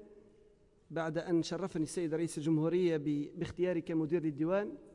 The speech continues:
بدأنا في هذا المكان في فريق فيه خمسة أو ستة أشخاص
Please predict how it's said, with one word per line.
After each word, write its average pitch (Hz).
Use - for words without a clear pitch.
بدأنا 190
في 175
هذا 175
المكان 196
في 180
فريق 196
فيه 185
خمسة 180
أو 156
ستة -
أشخاص 190